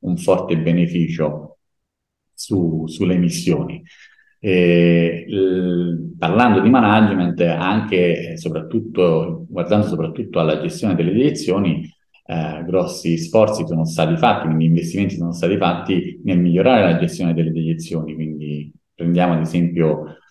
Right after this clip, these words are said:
i biodigestori, che sono per esempio una soluzione, possono essere, eh, visti come una soluzione alla, alla mitigazione, eh, quindi alla riduzione delle emissioni sia di,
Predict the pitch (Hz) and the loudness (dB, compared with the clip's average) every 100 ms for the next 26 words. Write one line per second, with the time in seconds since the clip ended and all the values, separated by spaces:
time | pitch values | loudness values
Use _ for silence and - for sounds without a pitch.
0 | _ _ _ 101 85 98 92 87 95 - | _ _ _ -6 -2 2 2 2 0 2
1 | 135 107 82 - - 85 82 80 78 87 | 6 6 6 0 -4 -2 -2 -2 -6 -8
2 | - - 82 80 80 92 87 87 - 147 | -8 -8 -4 -4 -2 -2 -2 -2 6 6
3 | 90 80 82 - 80 82 - 80 78 78 | 6 2 -4 -8 -6 -6 -8 -6 -4 -6
4 | 80 80 80 78 80 85 85 - 80 82 | -8 -8 -8 -10 -6 -4 -4 -4 0 2
5 | 82 85 85 85 - 98 95 85 80 78 | 2 0 -4 -6 -4 -4 -2 -2 -2 -2
6 | 78 78 76 - 80 82 82 87 85 82 | -4 -4 -4 -8 -4 2 2 2 0 -4
7 | 82 - 90 85 82 80 80 _ _ - | -4 -4 0 2 2 0 -6 _ _ -10
8 | 85 82 80 80 80 78 80 87 85 82 | -6 -2 0 0 0 -4 -4 0 2 2
9 | 82 82 85 - 92 85 85 82 82 - | 0 -2 -6 -4 -2 0 2 0 0 -2
10 | 92 87 80 78 - 98 95 82 82 80 | 0 2 0 -2 -8 -2 0 2 0 -2
11 | 78 | -2